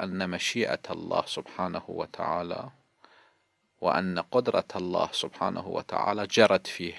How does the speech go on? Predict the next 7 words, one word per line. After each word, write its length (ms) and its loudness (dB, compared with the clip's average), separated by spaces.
لأن 420 -4
قضاء 580 2
الله 360 -2
يجري 640 4
ولا 520 6
أحد 340 2
يتمكن 920 -4